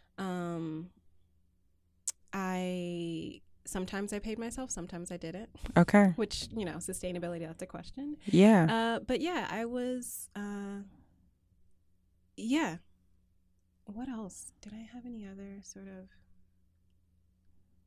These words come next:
Speaker 1: dance Space Project was really good at when there's space that becomes available. If you're, like, a, an artist that they commission, they offer you a lot of space, like, free space.
Speaker 2: Great.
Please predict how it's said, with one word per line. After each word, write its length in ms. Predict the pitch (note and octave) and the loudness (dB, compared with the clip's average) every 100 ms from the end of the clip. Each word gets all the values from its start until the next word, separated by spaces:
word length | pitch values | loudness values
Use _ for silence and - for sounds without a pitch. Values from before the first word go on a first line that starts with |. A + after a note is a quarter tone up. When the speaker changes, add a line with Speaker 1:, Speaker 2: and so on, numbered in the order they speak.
| _ _ _ G#3+ | _ _ _ -6
Speaker 1:
dance 240 | A#3 B3 | -4 -2
Space 180 | C#4 B3 | 0 -2
Project 440 | - G3+ G3 F#3+ | -2 -4 -4 -6
was 160 | F#3+ F#3 | -8 -6
really 240 | F#3+ F#3+ | -6 -6
good 320 | F3+ F3 E3+ | -4 -4 -4
at 340 | E3+ D#3+ D#3+ - | -4 -6 -8 -8
when 180 | E3 E3+ | -6 -6
there's 180 | E3 | -6
space 280 | - E3 E3 - | -8 -8 -8 -8
that 160 | E3+ | -10
becomes 320 | E3 - E3+ E3 | -8 -10 -8 -8
available. 460 | D#3+ E3 G#3 A3+ | -8 -8 -8 -8
If 140 | F#3 F#3 | -8 -8
you're, 100 | E3+ | -8
like, 180 | D#3 D#3 | -8 -12
a, 380 | - - - | -16 -20 -12
an 100 | D#3+ | -8
artist 300 | D#3 D#3 E3 | -6 -6 -8
that 120 | - - | -10 -10
they 80 | |
commission, 480 | - F3 D#3+ - G#3+ | -10 -8 -8 -6 -6
they 200 | F3+ D#3+ - | -6 -8 -8
offer 260 | D#3+ - - | -10 -10 -10
you 340 | F#3+ G#3+ A3+ | -6 -6 -6
a 40 | |
lot 180 | A3 A3+ | -8 -10
of 80 | A#3 | -12
space, 360 | - C#4 D4 - | -8 -8 -6 -8
like, 120 | F3 | -8
free 160 | - | 2
space. 80 | D#3 | 4
Speaker 2:
Great. 680 | D#3 D3+ E3 E3 D3+ D3 C#3+ | 8 8 8 8 8 8 4